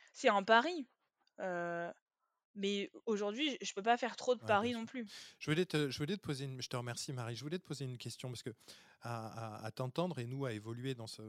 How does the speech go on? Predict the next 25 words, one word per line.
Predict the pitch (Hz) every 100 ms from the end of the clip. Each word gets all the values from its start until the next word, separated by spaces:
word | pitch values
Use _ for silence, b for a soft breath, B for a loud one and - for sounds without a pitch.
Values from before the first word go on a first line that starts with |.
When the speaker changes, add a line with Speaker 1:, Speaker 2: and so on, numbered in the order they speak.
| 104 107
Speaker 2:
monde, | 120 131 135 135 113
heu, | 107 107 107
start-up, | 104 - 110 - 110 113
scale-up, | - 110 101 104 -
innovation, | 110 107 101 98 - 110 107 110 95
heu, |
tous | 95 104
les |
grands | 95 98 101
noms, | 104
les | 104 98
énormes | 104 104 98
levées | 98 98
de |
fonds, | - - 104
et |
cetera, | 101 - - 92 104
ces | 107 -
sociétés | - - - -
qui | 110 98
doivent, | 104 98 95 92 b b b b b 107
heu, |
heu, | 95 95 92 - - - -
croître, | 98 117 117 - 113
heu, | 104 98